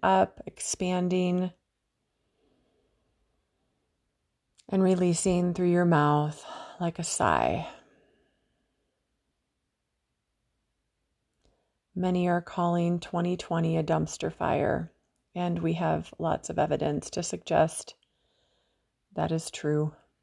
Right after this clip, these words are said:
And yet there is also an entire group of people whom I have the privilege to work with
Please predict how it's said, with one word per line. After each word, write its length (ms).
And 200
yet 220
there 160
is 200
also 840
an 120
entire 720
group 280
of 140
people 720
whom 140
I 80
have 180
the 60
privilege 760
to 140
work 260
with 320